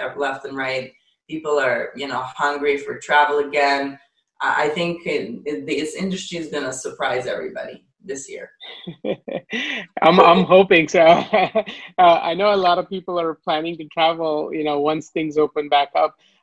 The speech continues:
Speaker 2: Um, now, let me ask you this. Uh, you're, you're obviously talking to a lot of different clients, you know, multifamily, hotels, et cetera. Um, what are the expectations when they are looking at this route versus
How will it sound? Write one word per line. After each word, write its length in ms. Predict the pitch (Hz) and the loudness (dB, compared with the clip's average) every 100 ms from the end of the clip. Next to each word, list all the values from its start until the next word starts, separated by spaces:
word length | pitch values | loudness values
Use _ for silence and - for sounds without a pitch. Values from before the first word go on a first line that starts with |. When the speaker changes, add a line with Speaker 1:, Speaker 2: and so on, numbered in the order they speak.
| - | 2
Speaker 2:
Um, 300 | 185 196 - _ | 4 4 0 _
now, 220 | 240 247 233 | -2 0 2
let 160 | 240 | 2
me 120 | 302 | 4
ask 240 | 370 294 - | 2 0 -4
you 100 | 214 | -2
this. 280 | 180 147 - | 0 -2 -2
Uh, 480 | 165 160 160 160 - | 2 4 4 2 0
you're, 260 | 170 190 | 6 6
you're 420 | 190 - 180 190 180 | 6 2 4 6 8
obviously 460 | 170 175 170 170 | 6 2 -2 -4
talking 420 | 147 156 151 170 147 | 0 0 0 -6 -6
to 340 | 165 156 156 151 | -6 -4 -4 0
a 60 | |
lot 240 | 156 151 160 | 6 8 8
of 300 | 160 151 143 | 4 0 -4
different 420 | 156 - 160 147 | -6 -4 -6 -6
clients, 640 | - 151 147 147 147 - - | -4 -2 0 -2 -4 -10 -12
you 100 | 143 | -10
know, 80 | 139 | -4
multifamily, 840 | 143 147 147 139 147 139 143 143 135 | 0 0 -2 -2 0 0 -2 -6 -6
hotels, 480 | 139 - 147 143 135 | -8 -2 0 0 -4
et 100 | - | -2
cetera. 280 | 147 143 135 - - _ - | 0 0 -4 -12 -20 _ -4
Um, 280 | 160 160 - | -2 -2 -2
what 280 | 190 170 202 | 2 6 8
are 160 | 302 277 | 6 2
the 200 | 269 185 | 2 0
expectations 920 | - - 175 - 180 185 - 143 135 | 0 0 0 0 2 2 0 -2 0
when 220 | 151 147 | 2 4
they 140 | 151 156 | 6 8
are 220 | 156 151 | 8 6
looking 440 | 151 147 160 151 | 4 2 0 2
at 140 | 147 143 - | 0 -2 -2
this 300 | 160 160 - | -2 -2 0
route 280 | 156 139 135 | 2 4 0
versus 440 | 143 147 - 151 | -2 -2 -2 -4